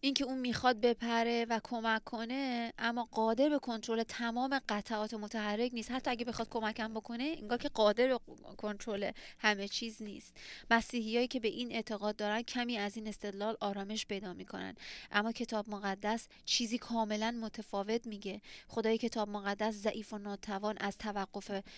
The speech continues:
شر نیست. ار-، ارمیا سی و دو، بیست و شش تا بیست و هفت میگه:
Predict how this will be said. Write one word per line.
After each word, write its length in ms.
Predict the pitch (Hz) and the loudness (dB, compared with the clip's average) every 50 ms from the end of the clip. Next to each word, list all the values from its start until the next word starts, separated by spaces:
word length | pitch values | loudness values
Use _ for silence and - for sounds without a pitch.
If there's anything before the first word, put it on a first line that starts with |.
| - - | -12 -2
شر 540 | - - - - - 240 208 208 220 220 233 | 2 4 6 6 6 6 6 6 6 6 4
نیست. 580 | 226 220 226 233 240 220 196 - - - - - - - - - - - - - - - - - | 0 -4 -4 -6 -6 -6 -8 -10 -10 -12 -12 -14 -18 -20 -20 -16 -14 -14 -14 -14 -16 -14 2 4
ار-، 240 | 220 220 220 214 202 - | 6 6 6 4 4 6
ارمیا 480 | 226 226 220 214 214 214 220 226 240 240 | 6 6 6 4 2 0 2 2 4 2
سی 240 | 226 - - 226 | 2 0 0 2
و 100 | 226 214 | 2 2
دو، 200 | 202 - 226 233 | 4 4 4 4
بیست 240 | 226 233 214 - - | 4 2 -2 -4 -4
و 40 | 220 | -4
شش 180 | - - 220 - | 0 2 2 2
تا 100 | 226 208 | 2 0
بیست 180 | 214 - - | -2 -4 -2
و 40 | 226 | -2
هفت 200 | 208 226 240 - | 0 0 -2 -2
میگه: 260 | 226 202 240 254 254 | -4 -2 -2 -2 -2